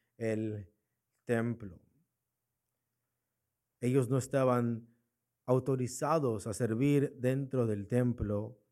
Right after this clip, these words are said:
del Señor. En el Antiguo Testamento, hablando desde el libro de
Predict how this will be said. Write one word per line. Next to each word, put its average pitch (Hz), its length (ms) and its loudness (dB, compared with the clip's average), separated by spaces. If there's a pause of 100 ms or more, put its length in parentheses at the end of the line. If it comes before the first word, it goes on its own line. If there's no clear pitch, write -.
del 98 160 -6
Señor. 120 560 0 (520)
En 117 80 -4
el 117 40 0
Antiguo 160 300 0
Testamento, 147 880 -4 (380)
hablando 131 420 0
desde 110 220 -4
el 113 80 -4
libro 131 260 0
de 104 240 -4